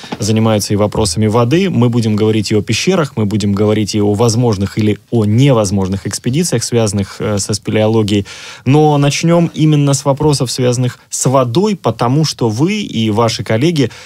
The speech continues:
разрабатывали ряд проектов. Что это за проекты и каковы запасы, по вашим ощущениям, у нас водных ресурсов в Крыму?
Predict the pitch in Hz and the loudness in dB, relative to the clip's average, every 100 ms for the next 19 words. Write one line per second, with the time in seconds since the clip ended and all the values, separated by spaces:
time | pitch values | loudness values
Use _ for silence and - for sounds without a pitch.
0 | - - 120 110 117 143 135 113 110 113 | -10 -2 0 2 2 2 0 0 2 0
1 | - 117 95 95 - 165 151 139 123 143 | 0 0 0 -4 -2 0 2 0 0 0
2 | 190 202 - 101 139 143 - - 127 147 | 0 -2 -4 -2 0 0 0 -4 0 2
3 | 208 156 156 151 117 - - - 117 107 | 2 2 0 0 0 -4 -10 -8 -2 0
4 | 101 120 - 101 98 110 135 113 98 98 | 2 0 -2 -4 -4 -4 -2 0 0 0
5 | 101 107 110 98 - 104 147 - - - | -2 -2 -2 -2 -4 -8 -8 -12 -14 -16
6 | - | -16